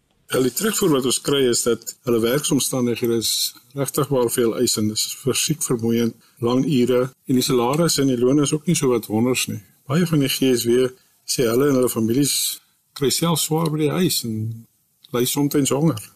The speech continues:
En dan is daar nog boop dit nog steeds 'n chroniese tekort aan persoonlike beskermende toerusting, oftewel P P E, soos wat hulle dit noem, wat hulle kwesbaar laat voel in die omstandighede waarin hulle werk.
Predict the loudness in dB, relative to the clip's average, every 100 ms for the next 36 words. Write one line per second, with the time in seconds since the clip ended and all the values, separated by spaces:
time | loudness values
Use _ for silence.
0 | _ _ _ _ _ 0 2 2 2 2
1 | 0 0 2 2 2 -2 0 -2 -2 -2
2 | 0 -2 -2 -2 2 2 2 0 -2 0
3 | 0 -2 -6 -4 -2 0 0 0 0 -2
4 | -2 _ _ -8 -4 -2 0 2 0 -2
5 | 0 2 0 0 0 0 -2 0 0 0
6 | -2 -2 -2 0 0 0 -2 0 0 0
7 | 0 0 -2 -6 _ -14 -4 -2 -2 -2
8 | -2 0 0 0 -2 0 0 -2 -6 _
9 | -2 -2 -2 -2 -2 -2 -2 0 0 -2
10 | -8 -8 -6 -6 -8